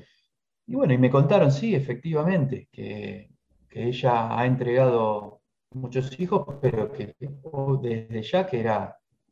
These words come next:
muchos niños y niñas, o ha participado de, de esos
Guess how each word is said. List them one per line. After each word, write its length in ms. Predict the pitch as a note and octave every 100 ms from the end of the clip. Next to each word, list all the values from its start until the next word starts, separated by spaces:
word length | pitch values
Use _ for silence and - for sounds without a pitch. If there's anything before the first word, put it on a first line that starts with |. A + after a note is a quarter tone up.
| _ -
muchos 260 | B2+ C3+ - - _ _ _ _
niños 380 | C#3 D#3+ D#3+ C#3
y 40 | D3+
niñas, 360 | E3 F#3+ D4 _ _ _ _ _
o 140 | A#2+ B2+
ha 80 |
participado 1160 | C#3 C3+ - - - - E3 E3 B2 A2 G2 - _ _ _ _
de, 260 | G2 G2 -
de 160 | G2+
esos 220 | G2 -